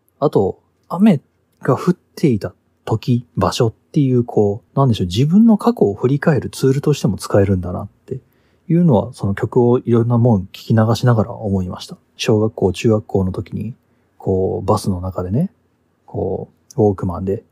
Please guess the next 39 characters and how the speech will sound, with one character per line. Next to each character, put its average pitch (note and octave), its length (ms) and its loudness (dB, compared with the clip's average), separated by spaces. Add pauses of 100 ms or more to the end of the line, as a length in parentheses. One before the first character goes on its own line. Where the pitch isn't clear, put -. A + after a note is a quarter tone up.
(120)
小 G#2+ 240 -2
中 G#2+ 160 0
学 G#2 160 2
校 G2+ 160 0
で G2+ 60 2
ウ - 20 2
ォ A2 160 4
ー - 20 0
ク A2 60 -4
マ G2+ 140 2
ン F#2+ 40 -2
聞 - 140 -2
い G2 40 -2
て、 G2+ 320 0
そ - 120 -6
の G2+ 140 -2
イ G2+ 80 0
ヤ G#2+ 100 2
ホ G#2+ 160 -2
ン F#2 80 -2
で F2+ 220 -4
曲 G2+ 280 0
聴 G2 180 -4
い G2 60 -4
て G2+ 120 -2
る G2 320 -6 (240)
小 G#2+ 200 0
学 G2 160 0
生。 F#2+ 260 0 (640)
あ C#3 280 0
ー、 - 40 2
生 C#3 220 4
意 B2+ 60 2
気。 D3 360 -2 (360)
<laughs> - 320 -20
で A#2 220 2
も、 G2+ 180 -6 (400)
ま C#3+ 120 0
あ、 - 80 -8